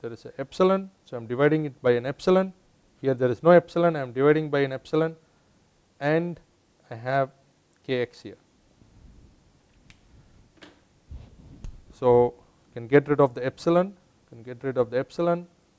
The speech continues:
and this epsilon stays. So what we will get is a simplified equation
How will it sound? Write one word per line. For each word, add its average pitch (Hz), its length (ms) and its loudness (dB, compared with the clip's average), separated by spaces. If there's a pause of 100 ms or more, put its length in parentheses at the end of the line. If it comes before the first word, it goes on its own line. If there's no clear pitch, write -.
(260)
and 123 180 -8
this 127 180 -4
epsilon 117 340 -8
stays. - 520 0 (880)
So 135 100 -10
what 156 220 8
we 160 100 6
will 151 120 4
get 175 300 4
is 151 440 8 (540)
a 120 60 -14
simplified 175 540 4
equation 143 560 -2